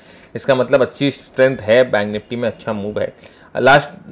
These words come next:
एक घंटे में जो मूवमेंट मिली, अच्छी वॉल्यूम्स के साथ मिली, देखिए अच्छा पिकअप मिला है। तो most probably बैंक निफ्टी में हम ये एक्सपेक्ट कर सकते हैं स्ट्रेंथ बनी रहे।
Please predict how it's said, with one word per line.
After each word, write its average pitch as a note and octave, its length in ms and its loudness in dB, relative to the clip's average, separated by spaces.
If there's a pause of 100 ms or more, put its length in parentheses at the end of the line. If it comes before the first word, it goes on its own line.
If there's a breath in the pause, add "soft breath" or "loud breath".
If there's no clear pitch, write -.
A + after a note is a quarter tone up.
(180)
एक C#3 120 0
घंटे C3 260 2
में D3 140 2
जो C#3+ 100 2
मूवमेंट C3 340 0
मिली, C3+ 240 0
अच्छी - 240 -4
वॉल्यूम्स C#3 340 2
के C#3+ 80 -4
साथ C#3 160 2
मिली, C3+ 180 -2
देखिए C3+ 260 0
अच्छा C3+ 180 0
पिकअप B2 300 -2
मिला A#2 180 -2
है। - 340 -8 (120)
तो C3 80 -2
most C#3+ 140 0
probably D#3+ 400 4 (120)
बैंक C3+ 180 0
निफ्टी D3 240 -4
में D#3+ 80 -2
हम D#3 120 -2
ये D3 80 4
एक्सपेक्ट C#3 280 -2
कर B2+ 80 4
सकते C3 280 -2
हैं C#3+ 100 -2
स्ट्रेंथ C3 320 -2
बनी A2+ 280 -2
रहे। B2+ 200 2